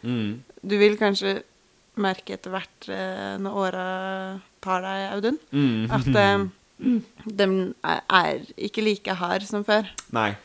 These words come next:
Speaker 1: ikke sant?
Speaker 2: Ehm, og da blir den jo ikke like lang som før.
Speaker 1: Nei.
Speaker 2: Eller i omkrets.
Speaker 1: Nei.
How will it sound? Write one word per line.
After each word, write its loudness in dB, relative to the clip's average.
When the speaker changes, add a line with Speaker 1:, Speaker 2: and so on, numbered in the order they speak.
Speaker 1:
ikke -2
sant? -2
Speaker 2:
Ehm, 0
og 0
da 4
blir -6
den -4
jo -2
ikke -4
like -2
lang -6
som -12
før. -10
Speaker 1:
Nei. 2
Speaker 2:
Eller -4
i -4
omkrets. -8
Speaker 1:
Nei. 2